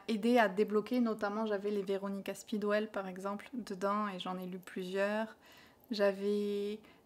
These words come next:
les enfants indociles, pareil, il m'en reste plus qu'un seul pour avoir tout rattrapé, donc, euh,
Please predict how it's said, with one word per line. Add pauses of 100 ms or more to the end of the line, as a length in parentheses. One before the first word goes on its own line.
(160)
les
enfants
indociles,
pareil,
il
m'en
reste
plus
qu'un
seul
pour
avoir
tout
rattrapé,
donc,
euh,